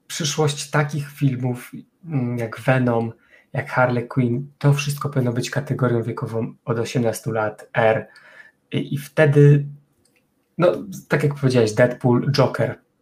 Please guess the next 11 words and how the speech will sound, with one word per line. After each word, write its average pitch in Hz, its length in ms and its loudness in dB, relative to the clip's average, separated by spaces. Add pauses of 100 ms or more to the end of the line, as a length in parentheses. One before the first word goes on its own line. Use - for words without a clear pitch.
(220)
dwa 131 260 2
najlepsze 127 420 2
przykłady, 131 500 0
to 135 160 -10
są - 220 -8
tak 139 280 -2
kasowe 127 420 -4
filmy, 120 400 -4
oba 127 220 2
zarobiły 123 480 2
grubo 131 300 2